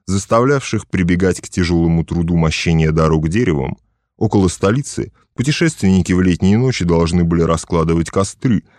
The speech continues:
чтобы спасаться от мириард комаров и мошек. Подле этой неприятности была и опасность от дикого зверя,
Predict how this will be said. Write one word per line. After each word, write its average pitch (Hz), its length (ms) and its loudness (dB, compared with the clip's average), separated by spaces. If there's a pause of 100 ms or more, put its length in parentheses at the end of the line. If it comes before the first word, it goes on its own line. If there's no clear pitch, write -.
(100)
чтобы 87 320 0
спасаться 92 640 -4
от 87 220 -4
мириард 90 580 2
комаров 85 540 -2
и 92 80 -4
мошек. - 480 -4 (1080)
Подле 98 380 4
этой 92 160 0
неприятности 90 880 0 (320)
была 120 320 4
и 120 160 4
опасность 123 560 -2
от 98 180 0
дикого 92 380 0
зверя, 110 400 -2